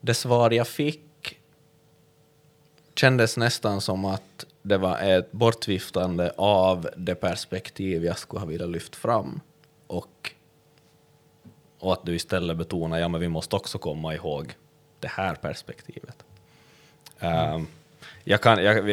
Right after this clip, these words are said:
Speaker 1: jag kan säga att jag län-, jag sä-, sätter typ en länk till den här artikeln och det här i beskrivningen till podden så att folk kan hitta det om de vill. Men, eh,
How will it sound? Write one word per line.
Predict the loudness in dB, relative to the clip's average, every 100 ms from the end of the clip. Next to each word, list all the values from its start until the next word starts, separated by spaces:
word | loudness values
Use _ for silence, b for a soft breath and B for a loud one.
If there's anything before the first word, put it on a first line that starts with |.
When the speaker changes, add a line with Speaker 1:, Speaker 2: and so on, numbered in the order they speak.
| 0
Speaker 1:
jag | 2 4
kan | 6 6
säga | 6 6
att | 4
jag | 6
län-, | 4 4
jag | 0
sä-, | 2 0 0
sätter | 0 0 0
typ | -2 -2
en | 0
länk | 0 -2 -6 -6
till | -4 -2
den | -2
här | -4 -6 -8 -8
artikeln | -8 -8 -10 -6 -6 -6
och |
det | -6
här | -4 -4 -6 -12 -10
i | -8 -8 -10 -10
beskrivningen | -8 -6 -4 -4 -6
till | -8
podden | -4 -4 -4 -8
så | -6
att | -6
folk | -8 -10 -6
kan | -6
hitta | -4 -6 -8
det | -8
om | -6
de | -6 -4
vill. | -4 -6 B B B B B
Men, | 4 8 8 6 -2 _ _ _ _ _ _ _ _ _ _ _ _ _ _ _ _ _ _ _ _ 4
eh, | 8 10 10 6